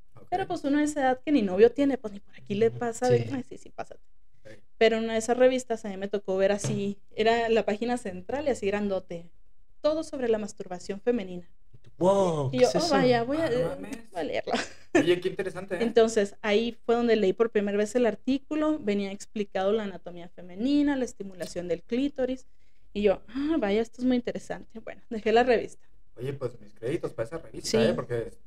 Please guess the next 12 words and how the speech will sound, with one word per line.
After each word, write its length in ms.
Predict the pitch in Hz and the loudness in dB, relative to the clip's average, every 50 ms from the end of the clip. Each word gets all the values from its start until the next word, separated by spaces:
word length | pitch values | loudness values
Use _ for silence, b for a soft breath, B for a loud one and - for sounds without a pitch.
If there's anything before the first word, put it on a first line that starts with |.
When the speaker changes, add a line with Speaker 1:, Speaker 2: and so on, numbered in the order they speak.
| - - | -18 -18
Speaker 1:
chingón, 420 | - 123 120 117 113 117 131 131 131 | -14 -12 -12 -8 -6 -6 -6 -6 -8
Speaker 3:
Sí. 160 | 123 113 113 117 | -10 -12 -12 -12
Speaker 1:
la 100 | 113 110 | -12 -12
neta. 200 | 110 110 - - | -12 -12 -8 -6
Speaker 2:
Sí, 180 | 220 208 220 226 | -4 -2 0 0
sí, 60 | 226 | -2
sí. 140 | 208 - 214 | -2 -2 -8
Entonces, 220 | 214 - 226 220 240 240 | 0 2 6 8 8 8
ya, 120 | 233 220 | 8 6
leí 180 | 220 214 220 240 | 2 2 4 4
el 100 | 277 294 | 2 2
artículo, 600 | 294 - - 320 320 - - 370 370 392 - | -2 -4 -6 -8 -8 -4 -2 -2 -2 -2 -2